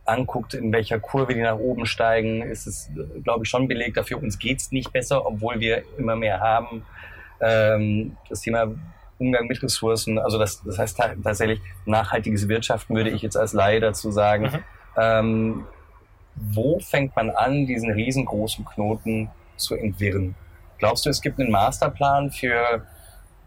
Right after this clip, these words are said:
Speaker 1: jeden Einzelnen, aber ich sage jetzt auch mal für Unternehmen, wie sie uns hier umgeben, dass sie sagen, "Okay, wir haben verstanden, wir müssen das anders machen.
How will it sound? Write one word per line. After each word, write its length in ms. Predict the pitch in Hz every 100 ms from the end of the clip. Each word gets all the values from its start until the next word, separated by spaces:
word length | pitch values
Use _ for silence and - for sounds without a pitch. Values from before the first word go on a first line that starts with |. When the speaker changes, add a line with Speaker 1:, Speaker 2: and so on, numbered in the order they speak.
| - - -
Speaker 1:
jeden 220 | 101 113
Einzelnen, 480 | - 101 139 139 131
aber 140 | 120 123
ich 100 | 110
sage 160 | 131
jetzt 120 | 143 -
auch 120 | -
mal 180 | 127 123
für 460 | - 139 143 139 139
Unternehmen, 680 | 110 107 110 160 165 151
wie 80 | 127
sie 120 | 123
uns 180 | 117 110
hier 120 | 117
umgeben, 500 | 107 98 101 123 190
dass 120 | 156 135
sie 80 |
sagen, 220 | 131 131 139
"Okay, 500 | 139 - 104 139 - - - -
wir 120 | 113
haben 120 | 127
verstanden, 440 | 151 139 120 123 127
wir 100 | -
müssen 180 | 117
das 140 | 110 101
anders 320 | 98 104 -
machen. 380 | 104 - 139